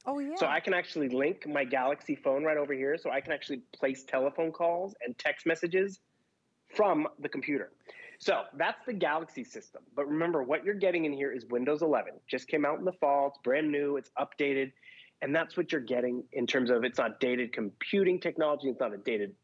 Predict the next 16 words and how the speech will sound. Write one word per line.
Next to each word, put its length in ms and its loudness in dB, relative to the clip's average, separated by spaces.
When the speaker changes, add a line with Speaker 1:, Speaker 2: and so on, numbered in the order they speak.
Speaker 2:
uh, 260 0
operating 420 0
system. 360 -6
It's 180 -4
the 80 0
latest. 420 -2
So 160 0
it's 100 -4
been 220 0
refined. 640 0
The 100 -4
biggest 440 0
takeaway 360 -2
for 100 -8
me, 200 0
though, 320 -2